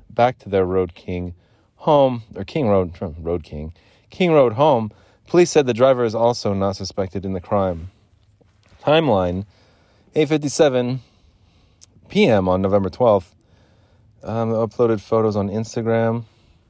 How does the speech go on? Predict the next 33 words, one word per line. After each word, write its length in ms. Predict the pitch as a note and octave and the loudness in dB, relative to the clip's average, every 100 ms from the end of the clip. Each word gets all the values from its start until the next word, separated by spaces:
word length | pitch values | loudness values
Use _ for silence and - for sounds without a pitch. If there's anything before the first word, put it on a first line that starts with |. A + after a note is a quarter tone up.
| _ _ _ _ | _ _ _ _
I'm 80 | G#2 | -20
not 160 | G2+ F2+ | -20 -20
sure 220 | - G2+ | -14 -14
how 180 | F#2 F#2+ | -12 -12
in-depth 420 | F2+ E2+ G2 - | -12 -8 -8 -6
I 60 | E2 | -8
want 200 | E2 D2+ | -8 -10
to 40 | |
get 280 | D2 G#2 E2+ | -4 -4 -4
here, 200 | E2 D#2+ | -8 -10
but 240 | D2+ D2+ - _ _ _ _ - _ _ _ _ _ _ _ | -10 -12 -14 _ _ _ _ -20 _ _ _ _ _ _ _
with 200 | G#2+ F#2+ | -6 -6
the 160 | - F#2+ | -2 -4
timeline, 440 | - A2+ G#2+ G2 | 0 0 0 0
I 60 | G2 | -2
think 220 | A#2 G#2+ | -2 -2
we 80 | G#2+ | 2
all 160 | G2+ | 2
pretty 200 | F#2 A#2+ | 2 -2
much 280 | G#2 F#2 - | 0 -2 -2
know 220 | A2 G#2+ | 2 2
it. 140 | F#2+ F#2 - _ _ _ _ _ _ - | 2 0 -8 _ _ _ _ _ _ -8
Um, 520 | G2 G2 G2 F#2+ F2+ E2+ _ _ _ _ _ _ _ _ _ _ _ _ - - - - - - | 0 2 2 0 -4 -8 _ _ _ _ _ _ _ _ _ _ _ _ -20 -20 -20 -20 -20 -2
Cameron 400 | A3 A#3+ E3 A2+ | 2 2 2 -2
Smith, 580 | G#2+ A#2+ D3 B2+ A2 - - - | -2 2 4 4 0 -8 -20 -4
whose 280 | C3 A#2 G2 | 0 0 0
group 280 | C#3 D3+ C3 | 0 0 2
has 220 | A2 G2 | 0 2
more 220 | C3 D#3 | 2 2
than 180 | A2+ G2+ | 2 0
ninety 280 | A2+ C3+ A#2 | 0 0 -2
thousand 640 | - A#2+ D3+ F3+ A2+ F2 | -2 2 2 2 -2 -4
members 400 | G2 C3 G2 E2 | -2 0 0 -4